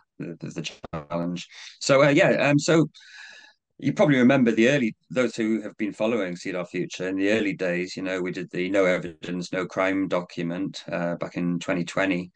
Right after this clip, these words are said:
um, and it was challenging unjust laws, which is what we do. Um, and we, we, you know, it's been tried in the, the courts of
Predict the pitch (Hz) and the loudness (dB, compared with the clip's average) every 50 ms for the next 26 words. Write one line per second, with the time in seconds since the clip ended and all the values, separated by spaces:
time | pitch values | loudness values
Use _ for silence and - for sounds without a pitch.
0 | _ _ _ _ - - 87 87 90 87 87 85 82 82 - - - - - - | _ _ _ _ -6 -4 -2 0 0 2 0 0 -2 -4 -8 -18 -20 -20 -20 -18
1 | - - - - 95 92 - 80 90 87 - - - - - 113 110 101 92 90 | -8 -4 -2 0 0 0 0 0 -2 -4 -4 -8 -10 -4 0 2 2 2 0 -2
2 | 87 90 92 95 92 - - 90 90 98 95 - - - - 92 85 - - - | -2 -2 -2 -2 -2 -4 -6 -4 -4 -6 -4 -2 -2 -2 0 -2 -2 -6 -8 -10
3 | 90 76 - - 80 76 90 85 - 87 85 98 101 98 90 87 - _ - - | -10 -8 -8 -8 -6 -4 -4 -2 -2 -2 0 2 2 2 0 -2 -6 _ -6 -2
4 | 90 90 90 90 87 87 82 - - - - - - - 98 101 101 104 104 - | 0 0 2 2 2 0 -2 -6 -12 -20 -12 -2 0 2 4 6 6 4 4 2
5 | - 123 76 - - 113 120 104 95 95 98 101 - - - - - 120 104 92 | 0 -2 -2 -2 0 2 4 4 4 4 2 -2 -4 -8 -8 -2 2 2 2 2
6 | - 117 110 110 107 101 98 95 92 90 92 92 92 90 87 - _ _ _ _ | 2 2 4 4 2 2 0 -2 -2 -2 -2 -2 -2 -2 -4 -10 _ _ _ _
7 | 98 90 85 80 80 90 - - 104 92 92 98 - - - - - 90 87 80 | -10 -8 -8 -6 -8 -8 -4 0 2 2 2 2 0 -2 -6 -6 -4 -4 -4 -4